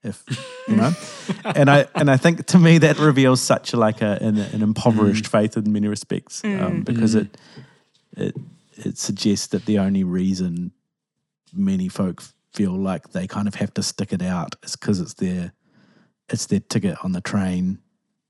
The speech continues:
Speaker 3: Mm.
Speaker 1: to, to heaven and not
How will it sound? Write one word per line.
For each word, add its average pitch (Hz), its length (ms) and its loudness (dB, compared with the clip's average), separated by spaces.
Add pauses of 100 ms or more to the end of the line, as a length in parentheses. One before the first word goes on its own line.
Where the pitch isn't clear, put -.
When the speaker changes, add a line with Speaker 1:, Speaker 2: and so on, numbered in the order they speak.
(260)
Speaker 3:
Mm. 101 260 -12 (220)
Speaker 1:
to, 90 340 -4 (280)
to - 140 -2
heaven 95 520 -2 (400)
and 104 160 -2
not 104 220 2